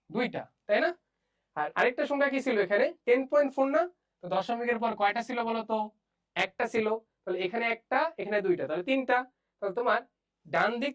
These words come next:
থেকে হিসাব করতে হবে, তিনটার পরে দশমিক দিবা। এক, দুই, তিন। এই যে দেখো, আমাদের মান কত আসলো? থার্টি নাইন পয়েন্ট নাইন থ্রি সিক্স, যেটাকে আমি মোটামুটি ফোরটি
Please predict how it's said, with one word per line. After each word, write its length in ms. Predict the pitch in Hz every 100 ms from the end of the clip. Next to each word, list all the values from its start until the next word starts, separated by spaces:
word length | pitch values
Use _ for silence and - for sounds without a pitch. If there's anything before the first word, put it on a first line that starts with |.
| -
থেকে 140 | 277 262
হিসাব 180 | 262 254 240
করতে 180 | 220 208
হবে, 160 | 147 202 247 -
তিনটার 380 | 247 226 240 226
পরে 140 | 208 285
দশমিক 320 | 208 175 151 127
দিবা। 180 | 131 131 120 _ _ 170
এক, 80 | 175 170 156
দুই, 140 | 160 226 156
তিন। 140 | 135 - _ _ _ _ _ _ _ 240 247
এই 160 | 233 220
যে 60 | 185 131
দেখো, 140 | - 165
আমাদের 180 | 180 180 170
মান 100 | 185
কত 120 | 196 196 202
আসলো? 260 | 202 214 233 330 - _ _ _ _ _ _ _ _ _ _ -
থার্টি 320 | 180 190 208 185
নাইন 220 | 175 190 254 262
পয়েন্ট 360 | 226 156 247 285 - - _ - 151
নাইন 240 | 147 156 160 156
থ্রি 160 | - 160 226 -
সিক্স, 260 | - 269 - _ _ _ _
যেটাকে 320 | 165 160 190 170
আমি 100 | 165 175
মোটামুটি 460 | 135 135 131 135 208 311 311 _ _ _ _ _
ফোরটি 400 | 139 135 135